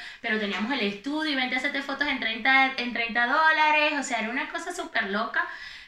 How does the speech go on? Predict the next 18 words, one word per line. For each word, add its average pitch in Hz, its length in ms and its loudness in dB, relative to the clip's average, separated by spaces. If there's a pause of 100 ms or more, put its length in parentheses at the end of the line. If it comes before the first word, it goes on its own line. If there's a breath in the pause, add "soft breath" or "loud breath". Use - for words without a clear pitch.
(160 loud breath)
Luego 233 520 4
empecé 214 300 -2
a 202 40 -2
conocer 220 340 -4
gente, 247 460 -4
por 208 140 -2
eso 202 100 -8
es 214 60 -4
que 233 100 -6
siempre 226 440 -4
le 220 80 -4
digo 190 120 -4
a 202 40 -2
mis 220 140 -6
clientes, 208 300 -4
a - 20 -2
mis 196 160 -4
amigos, 202 320 -4